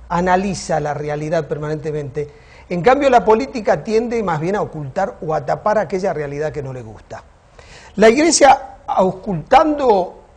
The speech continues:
la realidad, dijo en una carta hace muy pocos días que crecieron las adicciones a las sustancias ilegales o a las drogas. La Iglesia dijo que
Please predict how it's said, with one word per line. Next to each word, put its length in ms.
la 180
realidad, 760
dijo 380
en 80
una 220
carta 320
hace 180
muy 160
pocos 340
días 380
que 440
crecieron 580
las 180
adicciones 760
a 100
las 160
sustancias 560
ilegales 500
o 60
a 40
las 120
drogas. 440
La 200
Iglesia 540
dijo 380
que 360